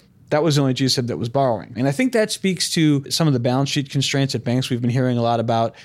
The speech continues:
capital buffer concerns, some leverage concerns there as well. So bank supply probably gonna remain very, very light heading into the rest of the year, at least until January. And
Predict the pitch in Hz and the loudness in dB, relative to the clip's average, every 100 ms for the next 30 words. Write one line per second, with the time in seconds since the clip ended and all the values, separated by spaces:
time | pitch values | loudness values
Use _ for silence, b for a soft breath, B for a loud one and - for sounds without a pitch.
0 | B - 139 147 139 127 135 139 135 127 | B -4 -2 0 0 2 -2 0 0 0
1 | 127 139 127 139 131 127 123 120 - - | 0 -2 0 2 2 2 0 -2 -4 -2
2 | 127 123 123 135 117 - 127 - 127 123 | 0 0 0 0 -2 -2 -2 0 -2 -2
3 | 123 123 117 117 120 117 117 - 127 - | 0 0 -2 -2 -2 0 0 0 0 -2
4 | B B B B 165 151 151 156 - - | B B B B -4 0 0 0 -2 0
5 | 151 139 135 131 - - - 160 151 151 | 2 2 4 2 -2 -12 -2 0 2 2
6 | 147 139 135 135 127 120 135 143 135 135 | 2 4 4 4 2 2 2 2 2 2
7 | 131 127 127 123 131 120 120 117 123 120 | 2 2 2 0 -2 0 0 -2 -2 -2
8 | 120 113 - 123 120 117 123 131 127 117 | 0 -2 -2 0 2 2 0 -2 -2 -4
9 | 113 127 131 143 127 120 117 117 113 | -4 -2 0 0 0 0 -2 -2 -2